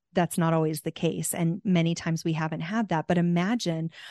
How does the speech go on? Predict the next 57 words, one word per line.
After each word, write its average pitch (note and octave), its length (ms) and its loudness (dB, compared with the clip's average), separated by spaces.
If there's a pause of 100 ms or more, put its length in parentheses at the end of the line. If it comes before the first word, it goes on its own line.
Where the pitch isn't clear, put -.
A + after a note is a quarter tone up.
(240)
there's G3 280 4
no G3 140 6
foundation F3 720 -2
for F3+ 120 -2
your E3+ 180 0
kids F3 640 -2
to G3 120 0
build E3+ 260 0
a D#3+ 40 0
house A#3+ 340 -2
on. - 160 -6
Every F#3+ 220 0
time F#3+ 220 0
you F#3 80 2
say, E3+ 200 0
"Clean E3+ 260 -2
your E3+ 120 0
room," G#3 220 2
you're F3+ 180 0
asking G3+ 360 0
them F3 140 2
to F3+ 80 -4
construct - 480 -4
a D3+ 40 -4
house. F3+ 380 0
But F3 140 0
if E3+ 100 -4
there F3 180 0
is E3 120 -2
no E3+ 100 0
proper E3 340 -4
foundation, F3 720 -2 (340)
it's F4+ 160 -2
very F3+ 280 4
hard E3 220 0
for - 120 -4
them D#3+ 160 0
to D#3+ 80 -4
do A#3+ 240 0
it. D3+ 240 0
I F#3+ 80 2
think G3 260 0
about F3+ 320 -2 (160)
when G3 180 4
I F#3+ 80 4
go G3 140 4
into G3 140 4
someone's F3+ 300 0
house F#3+ 340 0
and F3 100 -2
I E3+ 60 0
wanna E3+ 200 0
help E3 200 -4
them F#3 160 -4
unload F#3 320 0
their E3 100 2
dishwasher, E3 640 -2